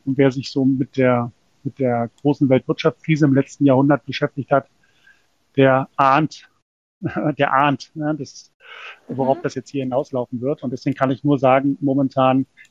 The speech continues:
Speaker 1: defensiv agieren, ähm, ähm, eben, äh, ja,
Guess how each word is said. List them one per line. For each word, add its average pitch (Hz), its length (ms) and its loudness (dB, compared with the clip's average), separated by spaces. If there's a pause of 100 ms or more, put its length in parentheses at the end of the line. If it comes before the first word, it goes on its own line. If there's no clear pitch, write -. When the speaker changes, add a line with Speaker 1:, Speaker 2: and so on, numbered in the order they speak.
Speaker 1:
defensiv 139 500 0
agieren, 143 580 2 (560)
ähm, 131 500 2 (460)
ähm, 139 380 4
eben, 131 320 0 (200)
äh, - 300 -8 (760)
ja, 120 360 0